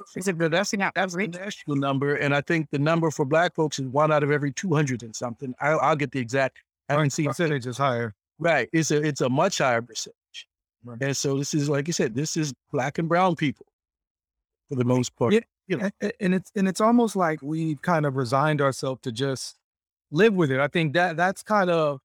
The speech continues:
Speaker 3: people are just like, "If I get it, I get it," you know, "I hope to kinda push through it." <clears throat> And I think that's where we kinda resigned ourselves to, and it's, it's,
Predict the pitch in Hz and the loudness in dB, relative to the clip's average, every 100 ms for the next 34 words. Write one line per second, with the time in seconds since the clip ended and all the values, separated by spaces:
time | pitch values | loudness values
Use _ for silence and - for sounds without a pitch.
0 | _ _ _ _ 226 180 185 165 175 185 | _ _ _ _ 0 4 4 4 2 2
1 | 151 151 139 139 190 180 143 165 180 180 | 0 2 0 4 4 4 2 2 2 2
2 | 175 _ 180 170 156 143 139 139 - _ | 0 _ -2 2 4 2 0 -4 -10 _
3 | _ _ - 143 175 160 175 156 151 - | _ _ -4 0 2 0 2 2 2 -2
4 | 165 151 - 190 160 160 185 180 147 - | -4 -4 -4 -4 -4 -2 0 2 0 -6
5 | _ _ - - 254 175 175 196 185 139 | _ _ -4 0 2 2 0 0 -2 2
6 | 165 175 - 151 156 151 147 139 _ _ | 0 0 0 2 4 6 2 -2 _ _
7 | _ - 165 185 160 147 131 151 175 165 | _ -4 0 2 2 2 2 2 2 0
8 | 147 156 135 - 143 139 143 - 139 - | 0 -2 -2 -4 -4 -2 -4 -8 -12 -14